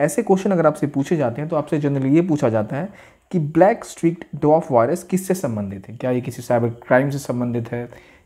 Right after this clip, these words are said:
या कोई बीमारी है या किसी एक ट्रांसमिसिबल जूटोनिक डि-, अ, डिजीज़ है, तो आपको इसका पता होना चाहिए कि डिजीज़ किससे रिलेटेड है। तो ये जो स्ट्रीक्ड ड्वार्फ वायरस है, ये असल में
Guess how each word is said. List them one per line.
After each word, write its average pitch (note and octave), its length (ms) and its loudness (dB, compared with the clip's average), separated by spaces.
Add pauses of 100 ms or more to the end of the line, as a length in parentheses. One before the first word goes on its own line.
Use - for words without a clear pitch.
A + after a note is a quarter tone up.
(100)
या B2 140 0
कोई A#2+ 220 2
बीमारी C3 420 4
है C#3+ 280 -2
या C3+ 100 2
किसी C3 480 -4 (600)
एक C#3+ 200 -4
ट्रांसमिसिबल D3 600 2
जूटोनिक D3 480 2
डि-, D#3 340 -2 (240)
अ, D3 100 -2
डिजीज़ C3+ 420 2
है, B2+ 200 -6 (140)
तो D3+ 80 2
आपको C#3 220 4
इसका F#3 180 2
पता F3 220 0
होना D3+ 180 0
चाहिए F3+ 220 -2
कि D#3+ 60 2
डिजीज़ F#3 200 0
किससे F3+ 300 -2
रिलेटेड C#3 440 0
है। A2+ 180 -8 (380)
तो D#3 60 2
ये F3+ 180 4
जो A3 120 4
स्ट्रीक्ड A3+ 460 2 (100)
ड्वार्फ D#3 300 4
वायरस C3+ 340 2
है, F3+ 80 2
ये F3+ 60 2
असल - 280 2
में F3+ 200 -2